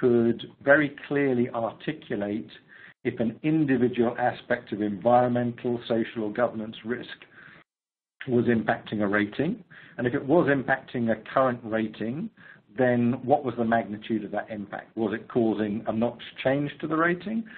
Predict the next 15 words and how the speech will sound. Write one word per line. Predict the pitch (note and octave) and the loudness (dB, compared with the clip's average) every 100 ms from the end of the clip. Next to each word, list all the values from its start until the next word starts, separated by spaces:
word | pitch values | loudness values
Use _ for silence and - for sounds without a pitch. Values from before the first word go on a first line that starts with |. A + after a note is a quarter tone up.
| - | -12
Was | - G2+ | -6 -4
it | A#2 | -4
causing | - A2+ A2 G2+ | -2 0 0 -6
a | |
change | - A2 G#2 | -2 -2 -2
in | G2+ | -2
outlook, | A2+ B2+ D3 C#3+ | 0 0 -2 -6
a | - | -6
change | - G#2+ G2 | -6 -6 -4
in | G#2 | -2
watch, | A#2+ D#3 D#3 C#3+ | 0 0 -2 -2
or | |
was | C3+ B2+ | 0 0
it | C3+ | 0
just | A#2 B2+ | 0 -2